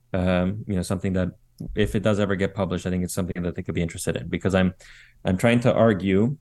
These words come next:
that the doctrine of God that is taken for tr-, granted in the Catholic tradition,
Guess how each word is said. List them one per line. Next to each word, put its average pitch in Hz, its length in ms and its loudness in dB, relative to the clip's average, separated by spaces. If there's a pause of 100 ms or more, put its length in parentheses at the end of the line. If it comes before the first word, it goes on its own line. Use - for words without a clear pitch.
(100)
that 95 480 2 (1300)
the 101 560 2 (200)
doctrine 117 420 2
of 98 120 -2
God 92 340 2
that 95 120 2
is 90 80 -2
taken 104 240 -2
for 98 140 -4
tr-, - 220 -14 (280)
granted 104 420 0
in 92 140 -2
the 92 80 -2
Catholic 92 320 -4
tradition, 90 560 -4